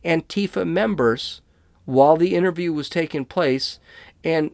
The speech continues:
one of them was Van Spronsen. And apparently he belonged to the sect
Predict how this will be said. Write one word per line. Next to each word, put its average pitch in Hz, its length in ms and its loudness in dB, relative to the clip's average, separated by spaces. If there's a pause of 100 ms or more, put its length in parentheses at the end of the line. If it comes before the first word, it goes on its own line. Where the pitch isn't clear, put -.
(100)
one 139 320 0
of 202 100 -2
them 202 220 0
was 156 280 0
Van 175 200 0
Spronsen. 175 600 -4 (360)
And 156 260 2
apparently 233 520 0
he 208 380 -2
belonged 175 880 2
to - 140 -6
the 147 140 -8
sect - 600 -2